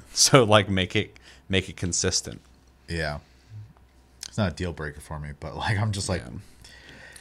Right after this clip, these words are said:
Speaker 2: how hard is it to add,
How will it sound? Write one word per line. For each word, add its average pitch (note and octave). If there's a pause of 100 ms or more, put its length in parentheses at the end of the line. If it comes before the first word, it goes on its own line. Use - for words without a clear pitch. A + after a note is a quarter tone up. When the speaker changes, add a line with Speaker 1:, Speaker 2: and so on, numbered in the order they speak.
Speaker 2:
how G#2
hard G#2
is F#2+
it F#2
to E2 (840)
add, F2+